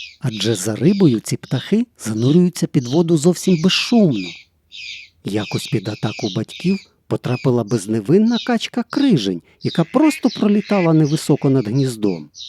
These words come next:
Батьки захищали свою територію від більших за них крячків річкових. А якось мама навіть зробила спробу відібрати в цього птаха здобич.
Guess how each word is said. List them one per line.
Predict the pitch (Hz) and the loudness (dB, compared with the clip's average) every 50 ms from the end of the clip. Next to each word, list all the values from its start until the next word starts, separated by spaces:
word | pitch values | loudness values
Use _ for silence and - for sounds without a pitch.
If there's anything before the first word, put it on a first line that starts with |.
| - - - - - _ _ _ _ _ _ _ _ - | -20 -20 -20 -20 -20 _ _ _ _ _ _ _ _ -4
Батьки | - - 120 - - - - 202 233 233 - _ _ _ - | -4 -4 -4 -4 -8 -2 0 0 0 0 -6 _ _ _ -4
захищали | 104 120 - - 147 - - - 202 190 180 156 | -4 -4 0 0 0 0 2 2 2 2 2 0
свою | - - 165 160 156 | 2 2 4 4 4
територію | - - 139 135 139 - - 226 247 247 185 139 123 113 117 | 2 2 0 0 0 0 2 2 4 4 4 4 2 4 2
від | 147 180 185 | 0 0 0
більших | 190 208 233 185 - - 147 120 104 | 2 2 2 2 2 0 -2 -2 0
за | 110 135 | 2 2
них | 147 160 175 156 - | 4 4 4 4 2
крячків | - - 143 135 - - - - 175 147 135 | 0 0 0 0 0 -2 0 2 2 4 4
річкових. | 147 170 - - - 214 226 208 180 131 101 85 - - _ - - - - - _ _ _ _ - - - - _ - | 2 0 -2 0 2 2 4 4 4 2 2 0 -8 -18 _ -20 -20 -20 -20 -20 _ _ _ _ -20 -20 -20 -20 _ -10
А | - 143 | -6 -6
якось | 120 107 110 107 - - 101 - - - | -6 -6 -6 -10 -8 -10 -10 -8 -8 -4
мама | 113 135 190 220 202 151 120 | -2 0 0 2 2 0 0
навіть | 120 135 127 147 127 110 | 0 -2 -2 -2 -2 -2
зробила | 107 120 123 120 127 175 180 160 135 | -4 -4 -4 0 0 0 2 0 0
спробу | - - - - - 175 196 180 131 123 | -4 -6 -8 -2 2 2 2 2 0 -2
відібрати | 107 117 113 104 123 107 123 151 156 - - 131 | -4 -4 -4 -4 -4 -2 -2 -2 -2 -2 -2 -4
в | - | -6
цього | - - 139 110 104 113 | -4 -4 -4 -4 -4 -6
птаха | - - - - 165 180 170 - - 156 | -6 -8 -8 -4 -2 -4 -4 -2 -4 -4
здобич. | 117 98 95 95 - 247 302 294 151 110 98 - - - _ | -4 -4 -4 0 2 2 2 2 0 -4 -8 -10 -14 -20 _